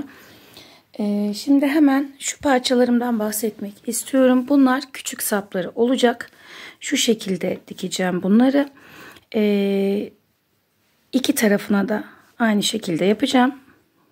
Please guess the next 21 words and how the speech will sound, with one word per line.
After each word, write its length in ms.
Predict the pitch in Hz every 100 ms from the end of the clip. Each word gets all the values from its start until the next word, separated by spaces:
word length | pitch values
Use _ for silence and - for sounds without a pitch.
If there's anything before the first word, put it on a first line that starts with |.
| _ _
Görüntü 400 | 208 190 165 214
böyle 260 | 226 254
olacak. 500 | 262 262 247 269 277 _ _ _ - _ _ - _ _ _ _ _ _ _ _ _ _ _ _ _ _ _ _
Bir 140 | 311 277
de 220 | 277 508
bu 100 | 294
parçamız 580 | 285 240 208 202 190 185
var. 280 | 214 240 - -
Bunu 240 | 262 220
da 200 | 208 - - - _ _ -
<clears throat> 100 | - 226 - - _ _ _ - - - - _ -
üst 220 | 302 294
kısmı 340 | - 214 - 185
için 220 | - -
kullanacağım. 600 | - 214 202 196 226 -
Şöyle 220 | 208 190
küçük 380 | - - - -
minik 260 | 240 233
bir 80 | -
cep 280 | - 226 226
olacak 360 | 214 208 -